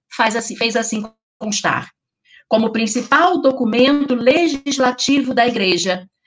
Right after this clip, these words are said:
baseado na herança jurídica, legislativa da revelação e da tradição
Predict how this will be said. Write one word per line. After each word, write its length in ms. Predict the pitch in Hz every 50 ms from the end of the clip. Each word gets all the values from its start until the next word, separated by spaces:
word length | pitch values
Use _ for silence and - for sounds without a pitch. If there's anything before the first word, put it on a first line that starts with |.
| _ _ -
baseado 560 | - 208 233 - 262 277 294 339 339 - 302
na 140 | 277 285 269
herança 420 | 247 262 285 320 330 330 - 285
jurídica, 800 | 269 262 285 294 302 294 285 - 214 240 247 - 233 190 156 - 185
legislativa 1000 | 185 202 240 254 254 254 254 247 262 254 254 254 - - - 285 269 214 196 196
da 180 | 175 190 196 196
revelação 840 | 185 190 233 269 285 247 262 254 254 254 247 - - 202 - - - -
e 100 | 254 262
da 180 | - 185 160 160
tradição 680 | - 175 175 175 240 247 - - 151 151 160 165